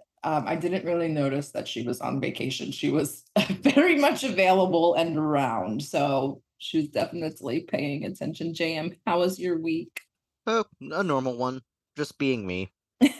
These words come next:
Speaker 1: Of course. All right, so let's talk about it. Um, first things first is, uh, the Baltic states, J M's favorite region of the world. The Baltic states, Kaya, Kaya,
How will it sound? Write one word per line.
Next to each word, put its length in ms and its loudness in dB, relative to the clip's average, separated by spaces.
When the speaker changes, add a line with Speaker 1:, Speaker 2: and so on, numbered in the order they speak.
Speaker 1:
Of 200 2
course. 1000 0
All 840 -4
right, 260 4
so 80 -8
let's 320 2
talk 260 0
about 300 2
it. 440 0
Um, 720 -2
first 220 0
things 240 -2
first 360 -2
is, 500 -2
uh, 540 0
the 140 0
Baltic 320 2
states, 440 -4
J 360 0
M's 400 -4
favorite 680 -2
region 840 0
of 160 -4
the 60 -6
world. 580 2
The 60 -6
Baltic 280 4
states, 300 -2
Kaya, 520 2
Kaya, 520 0